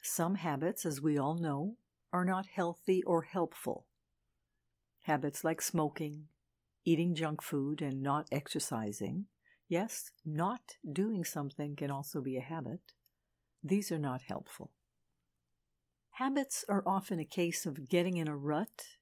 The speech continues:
and taking the path of least resistance, whatever we're used to doing, saying, and thinking. It takes determination and willpower to resist a habit and make a change.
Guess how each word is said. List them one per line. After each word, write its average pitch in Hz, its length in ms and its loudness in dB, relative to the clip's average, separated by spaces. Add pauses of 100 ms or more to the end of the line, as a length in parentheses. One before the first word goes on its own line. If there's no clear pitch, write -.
and 180 200 -2
taking 196 400 2
the 175 80 -2
path 170 400 -2
of 151 160 -6
least 156 360 -2
resistance, - 840 -4 (480)
whatever 165 420 4
we're 165 200 0
used 165 460 2
to 170 60 0
doing, 151 560 0
saying, 156 460 0
and 160 160 -4
thinking. - 520 -4 (1040)
It 233 160 4
takes - 380 0
determination 160 960 0
and 151 180 -6
willpower 175 840 0
to 165 160 -2
resist 151 500 -2
a 170 40 0
habit 135 560 -2 (120)
and 165 140 -2
make 156 220 -4
a - 20 -10
change. - 720 -6